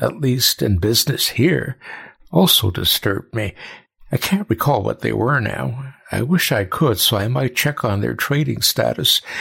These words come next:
but the names of the shops I'm thinking of I've been unable to recollect. There was piped Muzak, too, something I thought they'd stopped inflicting on shoppers nowadays.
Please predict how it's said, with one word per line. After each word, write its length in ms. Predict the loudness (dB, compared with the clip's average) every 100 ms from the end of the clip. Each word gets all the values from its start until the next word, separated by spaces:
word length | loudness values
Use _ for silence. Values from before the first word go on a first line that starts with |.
| -8 0
but 160 | 0 2
the 100 | 2
names 400 | 4 2 2 2
of 80 | 2
the 100 | 2
shops 480 | 2 2 0 0 0
I'm 140 | 0
thinking 520 | 0 -2 0 -2 0
of 320 | 0 0 -2
I've 300 | -2 -2 -2
been 180 | 0 2
unable 540 | 2 2 0 -2 -2 -4
to 180 | -2
recollect. 960 | -2 -2 -2 -2 0 -2 -6 -12 -12 -12 _ _ _ _ _ _ _ _ _ _ _ _ _ _
There 80 | 2
was 160 | 4
piped 600 | 0 -2 0 -2 -6 -4
Muzak, 720 | 2 4 4 2 -2 -6 -12
too, 460 | 0 2 4 0 -6 _ -20 -20 _
something 460 | 0 2 2 -2 -8
I 120 | -8 -8
thought 360 | -6 -6 -2
they'd 180 | 0 2
stopped 420 | 2 2 0 -2
inflicting 640 | -4 0 -2 -2 -2 0 0
on 140 | 0
shoppers 600 | 0 0 -2 -2 -4 -2
nowadays. 720 | -2 0 -2 0 0 2 0